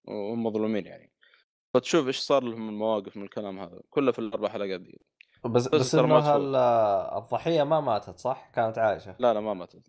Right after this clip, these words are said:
Speaker 1: أي، ما
Speaker 2: إيه.
Speaker 1: ماتت. لكن للأسف، آه، بتشوف إيش اللي صار، يعني، عشان ما أحرق، يعني. آه، بس المسلسل أنصحك، يعني، ما، لا، لا يفوت، لا، لا تفوت، يعني، خ-، كل أربع حلقات وكل حلقة ساعة، يعني.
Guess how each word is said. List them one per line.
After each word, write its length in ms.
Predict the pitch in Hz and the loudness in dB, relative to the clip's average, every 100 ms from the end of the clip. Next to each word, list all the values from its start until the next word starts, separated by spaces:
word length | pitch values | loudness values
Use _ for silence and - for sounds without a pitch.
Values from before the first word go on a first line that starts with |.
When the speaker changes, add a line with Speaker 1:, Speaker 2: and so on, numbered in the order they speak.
| _ 113 | _ -10
Speaker 1:
أي، 140 | 110 | -6
ما 100 | 95 | -6
Speaker 2:
إيه. 40 | |
Speaker 1:
ماتت. 240 | 85 - _ _ _ _ _ | -8 -14 _ _ _ _ _
لكن 200 | 127 127 | 0 2
للأسف، 380 | 143 170 170 139 139 | 2 2 0 -6 -4
آه، 760 | 123 110 98 90 50 - - 233 | -2 -2 -4 -8 -10 -12 -14 -12
بتشوف 280 | - 185 | -2 -2
إيش 160 | 135 - | 0 -6
اللي 120 | 123 | -6
صار، 260 | - 104 87 | -2 -2 -4
يعني، 260 | - - _ _ _ _ _ _ _ | -10 -20 _ _ _ _ _ _ _
عشان 160 | 131 123 | 0 0
ما 160 | 113 | 0
أحرق، 260 | 92 - - | -6 -12 -20
يعني. 220 | - _ _ _ _ _ _ | -20 _ _ _ _ _ _
آه، 180 | - - | -4 -2
بس 220 | 113 135 | 0 0
المسلسل 460 | 147 139 165 151 135 | 0 -2 0 0 2
أنصحك، 460 | 123 120 - 135 120 | 0 0 -4 -4 -4
يعني، 180 | 107 | -4
ما، 440 | 117 123 113 104 110 | -4 -4 -4 -6 -10
لا، 300 | - 117 95 - - - | -12 -14 -12 -12 -12 -6
لا 120 | - | 0
يفوت، 360 | 127 120 101 - | 0 0 -8 -10
لا، 300 | - 127 139 | -4 2 2
لا 200 | 139 139 | 2 -6
تفوت، 380 | - 127 95 - | -4 -8 -8 -14
يعني، 380 | 98 110 117 113 | -16 -10 -8 -8
خ-، 100 | 143 | -6
كل 240 | - 127 | -2 0
أربع 220 | 120 117 | 2 0
حلقات 500 | 123 120 123 131 - | -4 -4 -2 -2 -4
وكل 520 | 110 101 - - 113 | -14 -14 -16 -14 -14
حلقة 260 | - 117 101 | -6 -6 -6
ساعة، 220 | 101 95 | -10 -10
يعني. 240 | - - | -12 -20